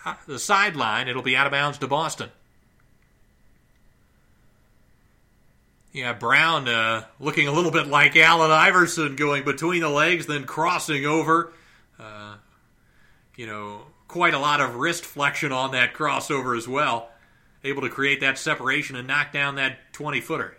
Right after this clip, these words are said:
Here's Wanamaker with the ball, throws it left corner to Edwards, who just checked back in. He drives baseline, and it looks like he's gonna be called for an offensive foul. Interesting call there. He can't believe it.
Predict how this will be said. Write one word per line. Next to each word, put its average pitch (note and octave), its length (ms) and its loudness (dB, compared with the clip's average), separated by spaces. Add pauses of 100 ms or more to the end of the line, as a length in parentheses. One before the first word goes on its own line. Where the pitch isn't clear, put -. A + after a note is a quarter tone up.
Here's D#3 260 0
Wanamaker D#3+ 420 -2
with D#3+ 80 -4
the D3 60 -4
ball, D3+ 200 2
throws D#3+ 280 -2
it D3 120 -10
left D#3+ 260 -2
corner F3 240 0
to D#3+ 140 -4
Edwards, F3 340 0
who B2+ 100 -4
just C3 220 -6
checked C#3+ 280 -4
back B2+ 260 0
in. A2 140 -6
He E3 140 -6
drives E3+ 400 2
baseline, C#3 720 -2 (420)
and B2+ 120 -10
it - 20 -4
looks F#3 160 -8
like F#3 140 -2
he's C3+ 160 -6
gonna C3 160 -8
be A#2 100 -4
called D#3 400 -8
for B2 140 -6
an A#2 60 -6
offensive B2+ 540 -6
foul. C3+ 420 0
Interesting C3+ 580 -8
call C#3+ 300 -4
there. B2+ 200 0
He E3+ 120 -4
can't C3+ 320 -8
believe A#2+ 300 -8
it. G2+ 140 -14